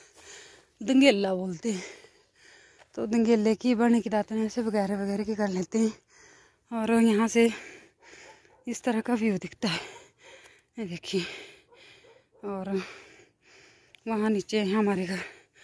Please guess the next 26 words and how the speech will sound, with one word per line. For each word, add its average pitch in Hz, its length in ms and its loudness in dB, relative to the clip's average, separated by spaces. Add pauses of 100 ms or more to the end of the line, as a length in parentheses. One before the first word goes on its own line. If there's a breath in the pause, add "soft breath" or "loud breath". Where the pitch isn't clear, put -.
(540 loud breath)
वो 247 80 -8
नीचे 226 340 -8
जाके। 180 380 -8 (1120 loud breath)
तो 254 40 -4
यहाँ 269 240 6
आते 226 180 0
हैं 190 80 4
हम 202 140 2
घास 185 240 -8
काटने 185 300 -6
के - 100 -6
लिए। 220 200 -2
ये, 226 180 2 (960 loud breath)
ये 233 220 4
है 233 180 4
वो 254 280 6
जो 247 140 2
खेती 240 300 -2
बाड़ी 220 260 4
और 254 120 4
इसके - 200 -4
साथ 226 300 -6
में 233 120 0
लगता 208 260 -2
है 208 100 0
हमारी 190 360 -2